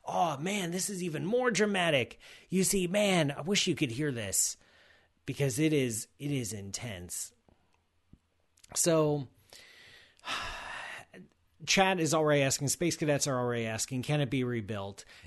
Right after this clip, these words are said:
It technically could be rebuilt, but we're not going to. So the National Science Foundation, they're the ones who are paying for this, uh, who, who did do a large chunk of the funding. They,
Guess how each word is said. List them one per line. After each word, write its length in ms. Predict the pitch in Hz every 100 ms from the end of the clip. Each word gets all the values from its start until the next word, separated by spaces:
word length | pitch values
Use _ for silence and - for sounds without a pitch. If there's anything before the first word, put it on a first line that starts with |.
| - _
It 320 | 208 156 131
technically 680 | - - 240 226 240 - 226
could 280 | 165 - 175
be 200 | 185 180
rebuilt, 480 | 165 170 165 156 131
but 100 | 156
we're 120 | 147
not 260 | 143 131 -
going 320 | 117 107 104
to. 140 | 95 95
So 260 | - 135 127
the 120 | 139
National 440 | 156 185 180 220
Science 320 | 185 170 151 -
Foundation, 520 | 160 143 131 160 135
they're 120 | 131
the 100 | 127
ones 400 | 127 131 139 135
who 280 | 143 135 139 -
are 240 | 127 123
paying 480 | 117 - 156 170 180
for 160 | 180 185
this, 460 | 190 226 220 - - - - - -
uh, 260 | 139 143 139
who, 180 | 151 143
who 280 | 151 135
did 380 | 139 123 147 131
do 160 | 139 139
a 20 |
large 540 | 131 139 151 170 143
chunk 240 | - 160 151
of 80 | 135
the 60 |
funding. 360 | - 135 139 160
They, 240 | 208 226